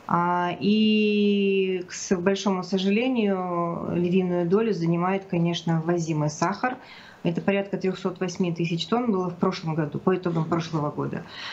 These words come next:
А, собственное производство у нас составляет где-то порядка,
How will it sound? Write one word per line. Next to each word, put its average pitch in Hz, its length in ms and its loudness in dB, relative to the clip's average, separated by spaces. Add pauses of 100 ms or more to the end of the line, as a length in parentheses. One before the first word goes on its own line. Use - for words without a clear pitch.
(220)
А, 175 360 0
собственное 214 680 0
производство 208 680 -2
у - 20 2
нас 190 180 -4
составляет 185 800 -4
где-то 175 340 -2
порядка, 170 800 -2